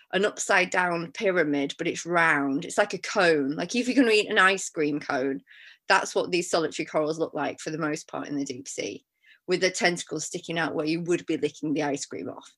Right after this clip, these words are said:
The Scleractinia, but they kind of don't look like the ones that we think if we thought about shallow water Scleractinia. So there's those guys, and then there's the soft corals, and they make these beautiful soft coral gardens that kind of sway if there's any current.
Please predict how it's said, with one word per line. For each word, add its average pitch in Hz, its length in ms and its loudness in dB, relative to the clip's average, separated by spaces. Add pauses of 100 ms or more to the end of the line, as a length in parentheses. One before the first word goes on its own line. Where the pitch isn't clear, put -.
(240)
The 220 120 -2
Scleractinia, 226 840 2
but 185 140 -4
they 185 120 0
kind 254 260 0
of 214 100 0
don't 196 320 0
look 185 240 -2
like 180 200 -2
the 165 100 -6
ones 170 260 -4
that - 100 -8
we 170 220 -8
think 170 260 -2
if 175 80 -14
we 160 80 -6
thought 156 240 -6
about 156 240 -4
shallow 147 260 -4
water 151 280 -4
Scleractinia. - 640 -12 (880)
So 190 140 2
there's 185 180 2
those 247 300 6
guys, 165 400 2
and 190 160 0
then 196 160 2
there's 190 100 -2
the 175 100 -6
soft 165 320 -4
corals, 143 600 -6
and 196 120 -2
they 202 120 4
make 190 200 0
these 190 140 -4
beautiful 180 540 -4
soft 165 240 -6
coral 151 260 0
gardens 156 640 0
that - 100 -14
kind 165 160 -4
of 160 60 -8
sway 156 720 2
if 170 80 -6
there's 175 120 -10
any 165 180 -4
current. 151 680 -2